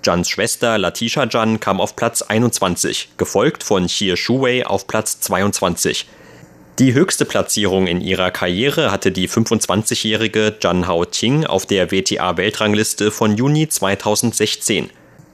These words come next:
Damals schaffte sie es auf Rang fünf im Damendoppel. Gemeinsam mit ihrer Schwester kam Zhan Haoqing im Damendoppel der gerade beendeten Australian Open bis ins Viertelfinale.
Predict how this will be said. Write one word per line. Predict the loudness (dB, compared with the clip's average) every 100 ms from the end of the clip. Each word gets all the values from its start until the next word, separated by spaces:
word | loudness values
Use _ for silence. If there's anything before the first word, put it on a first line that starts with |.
| -8 -2
Damals | 0 2 0 -2
schaffte | -2 -2 0
sie | 0 0
es | 0
auf | -2 -2 0
Rang | 0
fünf | 2 2 4 2
im | 2 2
Damendoppel. | 2 4 4 2 0 -4 -8 -12 0
Gemeinsam | 2 2 2 2
mit | 0 0
ihrer | 0 0
Schwester | 0 -2 -2 0 0
kam | 0 0 2 0
Zhan | 0 0 0
Haoqing | 0 0 0 2 2
im | 0 0
Damendoppel | 0 2 2 2 2 0
der | 0 0
gerade | 0 0 2
beendeten | 2 2 2 2 2 2
Australian | 0 -2 0 0 2 0
Open | 0 0 2 2
bis | 2 0
ins | 2 0 0
Viertelfinale. | 0 2 0 0 0 0 -2